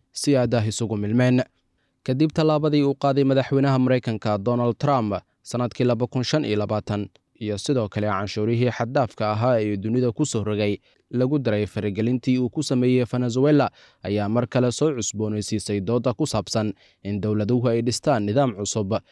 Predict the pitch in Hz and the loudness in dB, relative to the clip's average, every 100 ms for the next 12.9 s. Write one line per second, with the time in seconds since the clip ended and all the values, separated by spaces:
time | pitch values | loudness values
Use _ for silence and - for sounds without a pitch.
0 | - - 113 110 - 104 110 120 117 123 | -14 -8 -6 -6 -4 -2 0 0 2 0
1 | - 143 104 _ _ 98 - 107 101 120 | 2 0 0 _ _ -8 -2 -2 0 0
2 | 123 120 123 120 117 135 123 147 127 107 | 2 2 2 2 0 0 2 2 2 0
3 | - 104 107 98 123 135 113 - 110 104 | 0 0 0 -2 0 2 0 0 -2 0
4 | 104 113 139 113 110 110 107 _ _ _ | -2 0 2 0 0 0 0 _ _ _
5 | 117 110 104 120 123 123 117 127 123 123 | -8 -6 -4 0 2 0 0 -2 0 0
6 | 151 120 101 107 107 - _ _ - 107 | 2 2 0 0 -2 -4 _ _ -8 -4
7 | 107 - 123 - 131 120 139 143 147 135 | -4 0 -2 -2 -2 2 2 0 0 2
8 | 123 123 117 110 104 104 - 107 123 131 | 2 0 0 -2 -2 -4 -2 0 2 2
9 | 123 95 _ _ 120 123 151 - 110 - | 0 -4 _ _ -4 0 0 0 -4 -2
10 | 98 101 101 107 107 117 127 131 143 110 | 0 0 -4 -4 -2 -2 -2 0 0 0
11 | 107 104 104 104 101 104 - 117 127 120 | 0 0 0 -2 -2 -4 -2 0 2 0
12 | 135 156 139 123 123 120 147 139 113 | 0 2 2 2 0 0 2 2 0